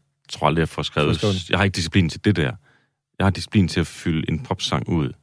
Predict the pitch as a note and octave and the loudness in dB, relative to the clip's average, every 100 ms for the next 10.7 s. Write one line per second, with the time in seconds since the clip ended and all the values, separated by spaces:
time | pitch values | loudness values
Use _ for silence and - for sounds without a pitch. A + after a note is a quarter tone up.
0 | - A2 F#2 G2 - G2+ G#2+ F#2 C2 - | -2 0 2 -2 4 8 10 8 4 -2
1 | _ _ _ _ _ _ _ _ - - | _ _ _ _ _ _ _ _ 0 4
2 | F#2+ D#2 - D#2 D2 - _ _ _ _ | 4 4 0 0 0 -6 _ _ _ _
3 | _ _ _ _ _ - E2+ E2 G2 F#2+ | _ _ _ _ _ -10 -4 4 4 4
4 | F#2+ - C3 A2 - - - - F#2 D#2+ | 0 2 4 4 0 -4 0 4 4 2
5 | - F2 - E2 D#2+ - D#2 C#2+ A2 F#2+ | -2 -2 0 0 0 -2 -2 -2 0 2
6 | G2+ - F#2+ - _ _ _ - D#2+ E2 | 2 2 0 0 _ _ _ -6 -4 0
7 | A2+ - - F2 D2 C2+ C#2 C2+ C2+ C2+ | 0 0 2 2 2 -2 -2 -2 -2 -6
8 | - _ _ _ _ _ _ - E2+ - | -10 _ _ _ _ _ _ -2 -2 0
9 | D#2+ D2+ F2 F#2 F2 D2 - D#2 D2+ F2+ | -2 0 4 6 6 0 0 0 4 4
10 | F2 F2+ F#2 E2 - - | 6 6 4 2 2 0